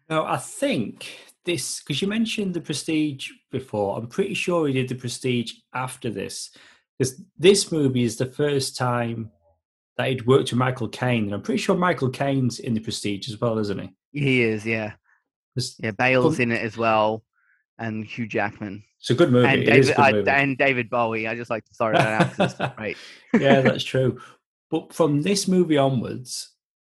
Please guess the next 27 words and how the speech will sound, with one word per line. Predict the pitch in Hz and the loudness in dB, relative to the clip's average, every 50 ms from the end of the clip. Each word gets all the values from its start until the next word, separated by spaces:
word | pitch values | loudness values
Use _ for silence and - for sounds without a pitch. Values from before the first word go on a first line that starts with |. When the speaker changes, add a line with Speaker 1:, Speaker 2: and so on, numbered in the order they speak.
| _ | _
Speaker 1:
Michael | - 127 123 123 123 127 139 123 | -4 -2 -2 -2 0 -2 -2 -4
Caine | 127 - 131 120 110 101 98 95 92 95 - | -2 -2 -2 -2 -2 -2 -6 -8 -10 -12 -10
has | - 104 107 | -8 -6 -4
appeared | 107 - - 123 120 117 113 95 | -6 -4 -2 -2 -2 -2 -2 -4
in | 104 104 120 | -6 -8 -8
every | - 131 120 107 110 117 110 | -6 -6 -6 -4 -4 -4 -2
Nolan | 110 107 104 101 101 95 | -2 -2 -2 -4 -6 -10
film. | - - - 107 - _ _ _ _ _ _ _ _ _ _ _ _ _ _ _ _ _ _ _ _ _ _ _ _ - | -12 -14 -16 -16 -18 _ _ _ _ _ _ _ _ _ _ _ _ _ _ _ _ _ _ _ _ _ _ _ _ -4
Speaker 2:
Yeah, | 135 127 123 120 | -2 -2 -2 -2
that | 113 107 | -4 -6
makes | 107 104 - - | -8 -10 -10 -8
sense. | 101 92 - - - - - _ _ _ _ _ _ _ _ _ _ _ _ _ _ | -8 -10 -10 -12 -18 -20 -20 _ _ _ _ _ _ _ _ _ _ _ _ _ _
Speaker 1:
I'm | - 120 107 | -4 -2 -2
Speaker 2:
Um, | 104 101 104 | 0 -2 -2
Speaker 1:
pretty | 107 247 254 - | -2 -2 0 0
sure | 180 - - - 156 | -2 0 2 4 4
Speaker 2:
but | 165 151 | 4 2
Speaker 1:
this | 156 135 - 151 | 0 -2 -4 -2
is | 135 123 | 0 2
number | 139 139 135 135 | 2 2 2 2
four. | 127 - - 110 101 104 120 143 151 - - - - _ _ _ _ _ _ _ _ _ | -2 -2 -2 0 0 2 0 -2 -4 -6 -14 -20 -20 _ _ _ _ _ _ _ _ _
But | - - | -2 -2
I, | - - - 196 208 - - _ | -2 0 0 0 -2 -2 -6 _
yeah, | - 202 175 - - - - _ | 2 2 2 2 -2 -10 -14 _
I | - 139 | 0 2
mean, | 135 156 160 156 151 147 143 - - - | 2 4 2 2 2 0 -2 -4 -8 -4
he | 131 170 180 208 202 196 190 - | 0 0 2 2 0 -2 -4 -6